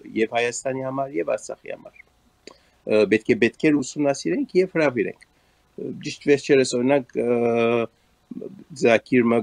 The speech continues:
կամ ուսումնասիրությունը, ը, պատրաստած էինք Հայկական Պարտիզանական Միության գծով, որը Արցախի մեջ ինչ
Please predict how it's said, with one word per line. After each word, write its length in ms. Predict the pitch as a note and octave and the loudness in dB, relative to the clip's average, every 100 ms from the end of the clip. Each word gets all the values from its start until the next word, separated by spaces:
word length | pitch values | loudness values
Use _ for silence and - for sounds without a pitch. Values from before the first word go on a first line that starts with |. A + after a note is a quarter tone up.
| G2+ | 2
կամ 140 | G2 | 0
ուսումնասիրությունը, 880 | G#2+ A#2 G#2+ G#2 G#2+ G#2+ C#3+ A#2+ F#2+ | -2 0 0 0 -4 -4 -2 -2 -2
ը, 340 | F#2 - F2 E2 | -4 -6 -8 -4
պատրաստած 500 | F2 E2+ - F#2+ - D4 | -2 -4 -4 -6 -4 -4
էինք 200 | D#4 G#2+ | 0 2
Հայկական 300 | G2+ G#2 G2+ | 2 0 -2
Պարտիզանական 560 | F2+ - G2 - G2+ G2+ | -4 -4 -8 -6 -8 -8
Միության 320 | G#2 B2 B2 - | -10 -8 -8 -10
գծով, 480 | - A2 C#4 - _ _ _ _ - | -10 -8 -10 -14 _ _ _ _ 2
որը 220 | C3 C#3 C#3+ _ | 4 6 2 _
Արցախի 520 | C3 C3 - D3+ - G#3 D#3+ | -2 -2 -2 -6 -4 -4 0
մեջ 200 | D#3 C3+ G2+ | 0 -2 -8
ինչ 120 | F2+ | -8